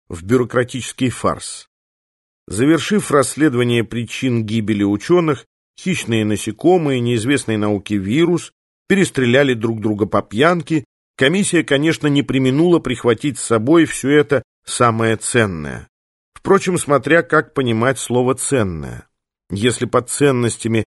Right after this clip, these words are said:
подразумевать бриллиантовые колье, кристаллические генераторы или сложную измерительную аппаратуру,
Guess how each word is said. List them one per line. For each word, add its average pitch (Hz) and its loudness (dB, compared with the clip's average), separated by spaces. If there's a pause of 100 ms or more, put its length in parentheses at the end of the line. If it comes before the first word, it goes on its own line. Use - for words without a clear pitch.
(120)
подразумевать 120 2
бриллиантовые 117 0
колье, 131 0
кристаллические 123 -4
генераторы 120 2 (220)
или 120 2
сложную 117 2
измерительную 117 0
аппаратуру, 123 2